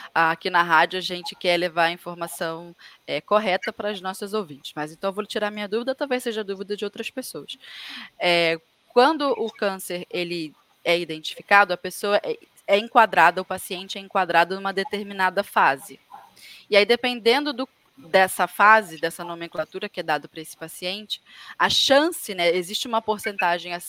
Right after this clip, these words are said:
a chance dela se curar, de ter, é, o câncer totalmente eliminado, é muito maior. E eu já ouvi dizer que é questão de meses, é uma janela que se a pessoa atravessar aquele período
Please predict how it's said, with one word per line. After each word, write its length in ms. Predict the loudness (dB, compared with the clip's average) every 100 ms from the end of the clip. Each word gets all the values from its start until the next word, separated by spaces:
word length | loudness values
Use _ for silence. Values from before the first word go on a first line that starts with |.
| -4
a 100 | -2
chance 340 | -2 -4 -6 -2
dela 240 | -2 -2
se 140 | -4 -12
curar, 420 | -2 2 2 2
de 220 | -8 -20
ter, 340 | -8 -6 -6 -10 -20 -20 -10
é, 400 | -6 -4 -6 -10 _ _
o 120 | -20
câncer 420 | -10 -10 -8 -12
totalmente 840 | -10 -8 -8 -8 -10 -12 -12 -12 -16 -20 _ _ _ -10 -8
eliminado, 560 | -6 -6 4 6 6
é 60 | 0
muito 280 | -8 -14 -6
maior. 420 | -2 0 0 -2 -16 -20 -20 -20 _ -14
E 140 | -2
eu 100 | 0
já 140 | 0 -2
ouvi 180 | -4 -8
dizer 240 | -4 -2
que 100 | -2
é 40 |
questão 420 | -6 -6 -6 -10 -10
de 160 | -10
meses, 460 | -4 -2 -2 -4 -6
é 100 | -4
uma 220 | -2 -2
janela 840 | 2 2 2 0 2 4 4 2 -4 -20 -18 -18 -18 _ _
que 120 | -16 -2
se 120 | 0
a 60 |
pessoa 580 | 2 0 -2 6 8 8
atravessar 800 | 6 4 2 -2 0 6 8 6
aquele 320 | 0 -2 -6
período 500 | -4 -4 -4 -10 -12